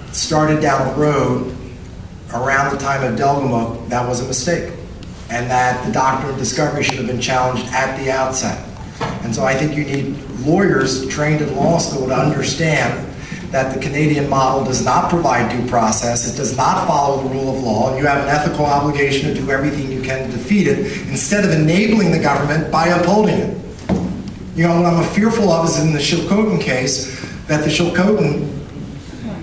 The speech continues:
are so concerned with losing everything that they might be willing to compromise to take a little, and thereby further embed the principles of the doctrine of discovery.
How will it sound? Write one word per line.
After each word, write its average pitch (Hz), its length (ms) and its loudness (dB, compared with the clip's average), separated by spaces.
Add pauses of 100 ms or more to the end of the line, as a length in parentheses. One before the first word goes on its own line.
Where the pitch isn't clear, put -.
(140)
are - 140 -2
so 214 280 2
concerned 170 880 2 (760)
with 151 560 0
losing 165 400 4
everything 170 640 2 (460)
that 147 220 0
they 156 120 4
might 180 240 4
be 175 80 4
willing 160 300 4
to 147 60 2
compromise 151 680 2
to 110 80 -4
take 139 220 0
a 131 40 -2
little, - 400 0 (520)
and 143 120 0
thereby 156 420 4
further 170 280 2
embed 151 640 2
the - 100 -4
principles 143 520 2
of 135 80 0
the 135 60 0
doctrine - 440 0
of 120 80 -2
discovery. - 540 -2